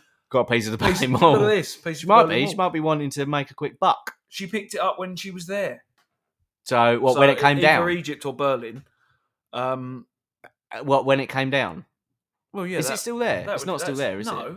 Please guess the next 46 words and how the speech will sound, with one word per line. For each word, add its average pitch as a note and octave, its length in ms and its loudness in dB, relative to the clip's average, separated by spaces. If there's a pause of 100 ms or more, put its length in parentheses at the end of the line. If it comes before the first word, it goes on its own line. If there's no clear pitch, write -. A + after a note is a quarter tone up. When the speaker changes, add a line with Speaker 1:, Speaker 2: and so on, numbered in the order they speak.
Speaker 1:
No. G2+ 280 -10 (140)
Speaker 2:
Eh, G#3 160 -8
that A3+ 140 -2
would F#3 80 -6
have F3+ 60 -14
been F#3 120 -10
in F3+ 100 -12
recent F3 320 -12
history. E3+ 320 -16
It's A2+ 80 -10
Speaker 1:
Rubble. B2 280 0
Speaker 2:
like C#3 100 -14
the C#3+ 60 -18
nineties, E3 540 -16
wasn't E3+ 140 -20
it? - 100 -20 (200)
Speaker 1:
Yeah. B2 280 -2 (720)
Who E3 180 -2
was E3 140 0
Speaker 2:
Yep. F#3+ 40 -4
Speaker 1:
there? B2 280 2
David C3 300 -2
Hasselhoff, A2+ 540 -8
wasn't C3+ 200 -8
he? F2+ 120 -16 (340)
He B2+ 140 -6
was A2 120 -12
there G#2 260 -6
Speaker 2:
He D#3+ 100 -10
was C#3+ 140 -16
there, C#3+ 100 -14
yeah. D3 140 -8 (120)
Speaker 1:
when A2 140 -6
the G2+ 60 -8
Berlin G2+ 320 -4
Wall G2 120 -8
came - 160 -8
Speaker 2:
Um, C3+ 100 -4
Speaker 1:
down. G#2 160 -6
Speaker 2:
hello, C#3+ 460 -4 (140)
M C3+ 160 -12
T B2+ 180 -16
K. B2+ 340 -6 (220)
Speaker 1:
Yeah, G2+ 120 -12
he's F#2 140 -10
gone. F#2 280 -10